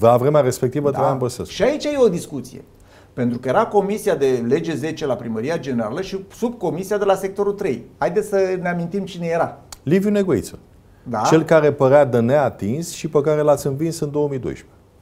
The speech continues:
Speaker 2: Dar
Speaker 1: Cu
Speaker 2: care
Speaker 1: toată
Speaker 2: n-avea
Speaker 1: dragostea.
Speaker 2: Mulțumesc,
Speaker 1: Că
Speaker 2: da.
Speaker 1: nici el n-a fost un primar rău, Liviu Negoiță, dar era sub presiunea lui Traian Băsescu.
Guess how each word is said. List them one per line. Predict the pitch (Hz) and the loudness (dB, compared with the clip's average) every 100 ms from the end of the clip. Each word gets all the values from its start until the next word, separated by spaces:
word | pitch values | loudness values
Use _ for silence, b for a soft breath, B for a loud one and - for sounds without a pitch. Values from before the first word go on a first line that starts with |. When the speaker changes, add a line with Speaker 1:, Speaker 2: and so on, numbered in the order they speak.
| - - | -20 -20
Speaker 2:
Dar | 117 120 120 | -6 -2 0
Speaker 1:
Cu | |
Speaker 2:
care | 147 143 | 4 6
Speaker 1:
toată | 147 | 8
Speaker 2:
n-avea | 156 151 | 6 6
Speaker 1:
dragostea. | 120 - - - - - - _ _ - - - | 4 2 -4 -12 -16 -20 -20 _ _ -20 -20 -16
Speaker 2:
Mulțumesc, | 143 135 - 120 - | -14 -14 -10 -10 -4
Speaker 1:
Că | 135 | -2
Speaker 2:
da. | 135 | 0
Speaker 1:
nici | 143 151 | 0 4
el | 175 | 4
n-a | 135 | 4
fost | 107 98 - | 2 0 -4
un | 101 | -4
primar | - 95 90 82 | -2 -2 0 -2
rău, | 82 101 | -2 -2
Liviu | 117 117 | -4 -6
Negoiță, | 131 135 143 156 - 180 b b b | -6 -6 -6 -6 -6 -8 b b b
dar | 147 - | 2 2
era | 143 156 170 | 2 0 -2
sub | - 156 | -2 -6
presiunea | 160 147 165 160 | -6 -6 -6 -4
lui | 151 | -6
Traian | 143 147 143 | -6 -6 -6
Băsescu. | 139 - - | -8 -12 -16